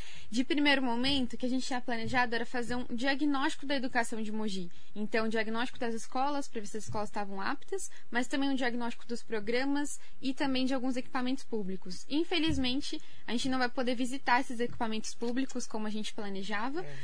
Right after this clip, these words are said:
Speaker 1: mas a gente tá vendo algumas formas de já fazer esse, terminar de fazer esse diagnóstico pra entender as reais necessidades do município, né? É,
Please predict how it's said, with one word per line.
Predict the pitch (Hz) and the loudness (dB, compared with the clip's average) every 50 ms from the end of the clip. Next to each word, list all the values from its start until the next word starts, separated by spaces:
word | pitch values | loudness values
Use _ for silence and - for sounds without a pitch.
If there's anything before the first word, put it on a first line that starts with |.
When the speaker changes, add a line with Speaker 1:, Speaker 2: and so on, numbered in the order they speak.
| - - | -2 -2
Speaker 1:
mas | - 226 247 | 0 2 2
a | 285 | 4
gente | 294 - - | 2 2 4
tá | - 294 285 269 - - - - - | 6 6 6 6 4 0 -2 -2 -2
vendo | - 226 269 269 302 339 | -2 0 0 2 2 2
algumas | 330 302 311 285 277 277 277 - | 2 2 2 2 2 2 2 0
formas | - 254 262 277 269 277 247 | 0 0 2 2 2 0 0
de | 240 254 240 | 0 0 0
já | 226 269 262 285 330 349 | 0 2 2 2 2 2
fazer | 349 - 294 240 262 | 0 0 0 0 0
esse, | 277 - - 240 - - - | 0 0 -2 -2 -2 -2 -2
terminar | - 254 247 247 254 247 277 | 0 0 0 2 2 2 2
de | 302 - | 2 0
fazer | - 302 269 | 0 -2 -2
esse | 277 - 262 | -2 -2 -2
diagnóstico | 233 262 247 233 233 226 226 220 233 - - | 0 0 0 0 0 0 0 0 -2 -2 -2
pra | - - 294 | -2 -2 0
entender | 294 311 311 349 339 311 262 247 277 311 - - - | 0 0 0 0 0 2 2 0 0 0 -2 -2 -2
as | - 240 - | -2 -2 0
reais | - 240 247 247 | 0 0 0 0
necessidades | 277 262 - 254 - - 247 226 233 226 226 | 0 0 0 0 0 0 0 0 0 0 0
do | 233 254 | 0 2
município, | 247 254 254 294 294 - - 185 175 - - - | 2 2 2 2 0 0 -2 -2 -2 -2 -2 -2
né? | 175 185 202 240 - - - - - - - - - - | -2 -2 -2 -2 -2 -2 -2 -2 -2 -2 -2 -2 -2 -2
É, | - 208 208 202 196 190 190 190 185 | -2 0 0 0 0 0 0 0 0